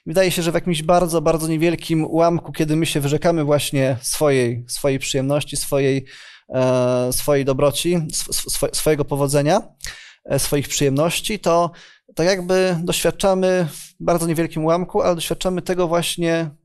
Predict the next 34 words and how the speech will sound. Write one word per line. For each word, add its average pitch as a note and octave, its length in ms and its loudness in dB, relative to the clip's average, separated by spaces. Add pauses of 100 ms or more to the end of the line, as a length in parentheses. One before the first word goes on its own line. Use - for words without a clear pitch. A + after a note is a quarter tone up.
tego, - 220 -8
te-, E3 100 -4
e, D3+ 380 2
te-, D3 100 -10 (360)
ty-, D3 120 -4
tych - 240 -6
myśli, F#3+ 340 0
tych D3 160 0
zamierzeń, E3 580 2
tych D3+ 280 -4 (320)
dążeń, F#3 380 2
które E3+ 200 0
miał, D#3 260 2
kt-, - 160 -12 (160)
kt-, - 160 -8
które E3 220 -2
ma, D#3 120 2
które - 300 -4
ma D3 100 2
Pan C#3 240 2
Bóg. - 160 -4
W - 40 -12
ten D3+ 120 -4
sposób D3+ 340 -2
właśnie, C#3+ 400 0 (580)
e, C3+ 460 0 (520)
podążając D#3+ 500 2
za, C#3+ 120 2
podążając D3+ 480 2
za D3+ 60 0
Jego D3 160 2
śladami, E3 560 0 (460)
naśladujemy D#3 680 2
Go, F#3 220 4